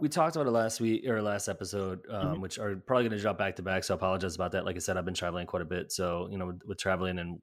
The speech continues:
Speaker 1: and my older work commitments, I haven't been able to post that as quickly as I wanted to. But, but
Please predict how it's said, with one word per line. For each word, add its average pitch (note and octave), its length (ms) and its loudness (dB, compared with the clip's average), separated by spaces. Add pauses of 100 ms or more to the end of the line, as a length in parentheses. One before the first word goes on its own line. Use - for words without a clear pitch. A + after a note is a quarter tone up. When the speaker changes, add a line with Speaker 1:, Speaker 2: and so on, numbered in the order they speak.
Speaker 1:
and F#2 160 -6
my F2+ 160 0
older F2+ 240 0
work F#2+ 180 0
commitments, F#2 520 -2
I E2+ 160 -2 (200)
haven't G2+ 220 0
been F#2+ 80 0
able F2+ 160 0
to - 60 -8
post F2+ 220 -2
that E2+ 120 2
as E2+ 140 -4
quickly F#2+ 240 -6
as F2+ 100 -6
I F2 40 -2
wanted F2 240 -4
to. F#2 120 -4
But, F2+ 280 -2 (840)
but A2 320 6